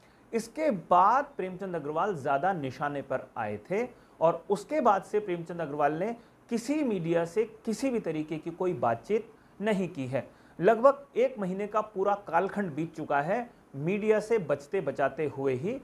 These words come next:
प्रेमचंद अग्रवाल ने शासन स्तर के तमाम काम निपटाए, अपनी विदेश यात्रा पूरी की और अब वो वापस देहरादून में आए हैं, अपने काम को पूरी तरीके से संचालित करने में व्यस्त हैं।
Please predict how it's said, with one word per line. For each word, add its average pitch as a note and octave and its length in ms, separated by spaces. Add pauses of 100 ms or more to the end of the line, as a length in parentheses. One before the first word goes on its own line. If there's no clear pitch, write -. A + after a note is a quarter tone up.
(280)
प्रेमचंद A3+ 520
अग्रवाल C#3 440
ने A3+ 280 (400)
शासन F3 480
स्तर G3 280
के A#3 180
तमाम G3+ 500
काम G#3+ 200
निपटाए, G#3 500 (220)
अपनी G3+ 260
विदेश F3+ 440
यात्रा D#3 300
पूरी C3+ 280
की A3 320 (340)
और C#3+ 360
अब A3+ 240 (200)
वो F3 120
वापस E3 600 (120)
देहरादून E3 520
में D#3+ 180 (100)
आए D#3+ 200
हैं, B3+ 380
अपने E3 280
काम G#3 420
को G#3+ 240 (460)
पूरी C4 220
तरीके D#3+ 440
से B3 160
संचालित F3+ 600
करने C3+ 260
में G3 160
व्यस्त C#3+ 420
हैं। A2+ 160